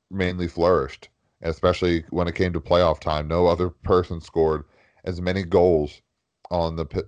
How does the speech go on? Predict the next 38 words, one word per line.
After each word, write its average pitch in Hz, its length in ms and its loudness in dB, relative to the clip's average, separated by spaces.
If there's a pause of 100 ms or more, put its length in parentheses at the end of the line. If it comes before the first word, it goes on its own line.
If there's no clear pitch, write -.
(160)
Pittsburgh 90 340 -2
Penguins 85 460 -4
in 82 60 -10
the 80 80 -8
playoffs 85 480 0
in 80 80 -8
those 78 180 -4
two 80 480 -2
Stanley 82 280 -6
Cup 78 280 0 (220)
years 78 320 -2
as, 78 180 -6 (420)
as 80 220 0
Phil 76 220 0
Kessel. 73 440 -2 (760)
And 76 240 -2
I 90 160 2
th-, 95 140 -4
I 101 140 2
think 85 360 -4
even 85 260 -6
his 87 180 -6
first 90 360 0
year 85 120 0
winning 80 220 -2
the 78 80 -12
cup, 92 220 2
I 87 60 4
think, 90 220 -4
I 85 80 0
thought 87 180 0
he 78 60 -2
got 73 160 -2
robbed 76 280 0
of 76 40 -8
the 76 80 -14
Conn 78 240 -4
Smythe, 73 400 -4